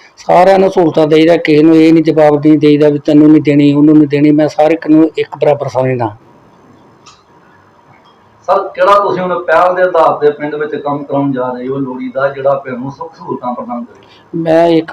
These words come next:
Speaker 1: ਕੂੜਾਦਾਨ ਵੀ ਟ੍ਰਿਪ ਬਣਾਇਆ ਆ ਬਾਹਰ ਕੂੜੇ ਵਾਸਤੇ, ਬਾਕੀ ਗਲੀਆਂ ਨਾਲੀਆਂ ਮੈਂ ਬਣਾਉਣ ਡਿਆ। ਚਲੋ, ਇਹ ਆ ਜਿ-, ਜਿੰਨੇ ਕੁ ਮੇਰੇ ਕੋਲ ਪੈਸੇ ਆਏ ਸੀ, ਮੈਂ ਲਾ ਚੁੱਕਾ ਆ, ਅੱਗੇ ਮੇਰੇ ਕੋਲ ਕੋਈ ਪੈਸਾ ਨਹੀਂ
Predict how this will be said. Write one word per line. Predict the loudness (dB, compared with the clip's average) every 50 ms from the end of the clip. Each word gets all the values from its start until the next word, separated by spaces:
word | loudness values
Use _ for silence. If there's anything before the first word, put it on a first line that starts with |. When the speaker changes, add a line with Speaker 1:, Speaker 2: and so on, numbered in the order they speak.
| -16 -8
Speaker 1:
ਕੂੜਾਦਾਨ | -4 0 0 0 0 0 0 0 2 2 2
ਵੀ | 2 2
ਟ੍ਰਿਪ | 0 -2 -4 -4 -4
ਬਣਾਇਆ | -4 -4 -4 -2 -2 0 0 0 0 0 -2 -2 -6
ਆ | -6
ਬਾਹਰ | -6 -6 -4 -4 -6 -8 -10 _ _ _ _ -12
ਕੂੜੇ | -8 -4 -2 -2 -2
ਵਾਸਤੇ, | -2 -2 -4 -8 -8 -8 -8 -10 -10 -12 _ _ _ -20 -20 _ -20 -20 _ _ _ _ -2
ਬਾਕੀ | -2 -2 -2 -2 -4 -4
ਗਲੀਆਂ | 0 2 2 2 4 4 2
ਨਾਲੀਆਂ | 2 2 2 2 2 2 2
ਮੈਂ | 2 0
ਬਣਾਉਣ | 0 -2 -4 -6 -6 -6 -4 -4
ਡਿਆ। | -2 -2 -2 -4 -6 -8 -14 _ _ _ _ _ _ _
ਚਲੋ, | -6 -4 -2 -2 -4 -4 -8 _ _ _ _ _ _ _ -10
ਇਹ | -6 -2 0 0 0
ਆ | 0
ਜਿ-, | -2 -4 -4 -2 0 0 2
ਜਿੰਨੇ | 2 2 2 2 2
ਕੁ | 2 2
ਮੇਰੇ | 2 2 0 0
ਕੋਲ | 0 0 2 2
ਪੈਸੇ | 2 4 4 4 4
ਆਏ | 4 4 4 2 2
ਸੀ, | 2 2
ਮੈਂ | 2 2 2 2
ਲਾ | 4 2 2 0
ਚੁੱਕਾ | -2 -6 -4 -2 -2
ਆ, | 0 0 0 0 0 -2
ਅੱਗੇ | -2 0 0 0 2
ਮੇਰੇ | 2 0 0
ਕੋਲ | -2 -2 -2
ਕੋਈ | 0 0 0 2
ਪੈਸਾ | 2 2 2 2 0 -2
ਨਹੀਂ | -4 -6 -12